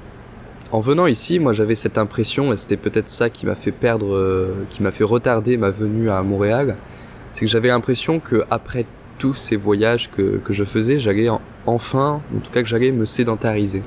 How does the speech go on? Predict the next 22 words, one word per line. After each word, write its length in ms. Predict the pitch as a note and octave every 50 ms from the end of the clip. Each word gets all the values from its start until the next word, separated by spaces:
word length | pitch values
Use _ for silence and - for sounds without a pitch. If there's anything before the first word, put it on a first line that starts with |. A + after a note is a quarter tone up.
| - - - - - - - - - - - - - - -
Dans 60 | G#2 G2
le 60 | G2+
sens 300 | - - C3+ C3+ - -
qu'après 440 | - A2 G2 G2+ G2+ - - B2+ A#2
avoir 340 | A2 G#2+ G2+ G#2 F#2 G2
bougé 500 | G#2+ A2 A2+ A#2 A2+ A2 A#2 B2+ B2+ A2+
et 40 | G2+
bougé, 480 | G2 G#2 G#2 A2 A2 G#2 A2+ A#2 A#2 G#2
euh, 80 | F#2 F#2+
chaque 260 | - - - A2 -
semaine, 560 | - - - G#2+ G#2+ A2+ A#2+ B2 C3 C3 B2+ G#2+
euh, 160 | F#2+ F#2+ F#2 -
tous 180 | - - G#2
les 200 | G#2 G2 F#2+ G2 F#2+
trois, 180 | - - A2+
quatre 200 | G#2+ - G#2 G2+
jours 200 | G#2+ A#2+ A#2+ A#2
être 60 | G2+
dans 200 | F#2+ G2+ G2 G2
un 80 | G2 F#2+
endroit 280 | G2 G2 G2 F#2 G2+ G2+
nouveau, 420 | G#2 G#2+ A2 A2 A#2 C3 D#3+ F3+